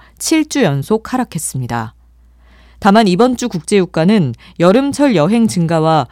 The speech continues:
미국의 금리 인하 기대감으로 상승세를 보였고 이는 이, 삼 주 뒤 국내 유가에 반영될 것으로 전망됩니다.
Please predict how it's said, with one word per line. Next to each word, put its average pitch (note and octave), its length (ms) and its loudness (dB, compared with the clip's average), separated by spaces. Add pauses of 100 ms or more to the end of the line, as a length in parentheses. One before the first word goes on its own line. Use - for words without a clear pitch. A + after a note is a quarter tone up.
(140)
미국의 F#3+ 340 2
금리 G3+ 420 2
인하 F#3+ 160 2
기대감으로 D#3+ 680 -2
상승세를 B3 560 -4
보였고 C#3+ 640 -4 (540)
이는 G#3+ 380 4
이, F#3 160 -2
삼 C4 260 0
주 G3+ 180 -4
뒤 B3+ 200 0
국내 F3 480 2
유가에 C3+ 420 -6
반영될 D3 580 -4
것으로 C#3+ 420 -6 (120)
전망됩니다. B2 840 -6